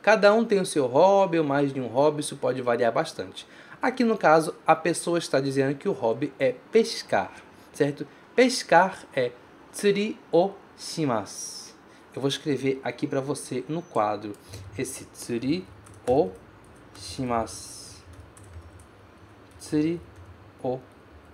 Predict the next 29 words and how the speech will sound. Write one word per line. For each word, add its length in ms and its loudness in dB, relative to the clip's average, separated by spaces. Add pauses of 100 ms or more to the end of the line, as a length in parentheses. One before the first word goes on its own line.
(200)
shimasu. 640 -10 (640)
É 420 -2 (200)
interessante 680 2
porque 520 0 (460)
a 60 -2
gente 200 -4
não 120 0
tem 300 -2
uma 260 6
palavra 540 4
só 280 0
pra, 500 -2
uma, 360 0
uma 200 2
única 440 4
palavra 480 0
que 120 -12
simbolize 560 0
pescar. 600 -6 (400)
A 80 -8
gente 180 -10
precisa 480 -4 (240)
dessas 380 0
três 300 0
juntas. 440 -12
Tsuri 460 -4
o 240 4
shimasu. 600 -10
Shimasu, 600 2